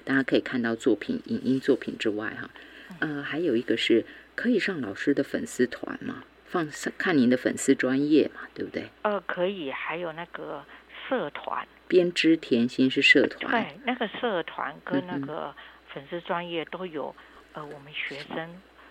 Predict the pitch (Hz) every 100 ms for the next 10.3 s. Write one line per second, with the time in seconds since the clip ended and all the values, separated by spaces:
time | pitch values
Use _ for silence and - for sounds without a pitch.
0 | - - - - - 156 170 175 170 180
1 | 170 139 190 - 156 - - - - -
2 | - - - 131 - 202 220 240 196 -
3 | 117 - 151 151 143 147 117 85 92 -
4 | - - - - - - - - - -
5 | - _ - 175 175 208 - 175 165 160
6 | - - - - - 190 180 170 - 170
7 | - - - - - - - - 160 208
8 | 202 208 208 196 180 - 165 175 147 151
9 | - - _ _ - 190 190 185 180 -
10 | - 160